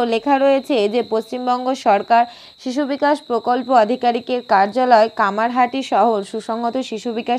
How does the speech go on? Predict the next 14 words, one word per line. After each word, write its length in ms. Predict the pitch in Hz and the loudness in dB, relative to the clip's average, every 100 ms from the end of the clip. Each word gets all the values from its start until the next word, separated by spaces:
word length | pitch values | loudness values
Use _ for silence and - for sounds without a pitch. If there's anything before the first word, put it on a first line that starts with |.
| - | -4
সেবা 180 | 220 226 | 0 0
প্রকল্প, 420 | 226 247 262 262 220 202 | 0 -2 -2 -2 -2 -2
কামারহাটি, 460 | 196 220 254 254 247 | 0 0 -2 -2 -6
উত্তর 200 | 208 - 208 | -6 -8 -8
চব্বিশ 260 | 226 208 240 - | -8 -6 -8 -6
পরগনা। 380 | 233 220 180 175 - - - - - 269 | -6 -6 -10 -14 -20 -20 -20 -4 4 4
অর্থাৎ 360 | 262 330 202 - - 254 | 6 4 4 2 -8 -8
উত্তর 240 | - 330 269 | -2 -4 -2
চব্বিশ 260 | 330 320 311 262 | -2 -2 -2 0
পরগনা 460 | 240 262 269 277 277 202 | 2 2 -2 -4 -6 -2
জেলার 360 | 233 254 233 202 214 | -2 2 2 2 0
যতগুলো 440 | 208 269 262 285 262 | 0 0 0 2 2
ব্লক 260 | 208 214 240 277 | 4 4 4 2
রয়েছে, 300 | 262 262 254 | 0 0 0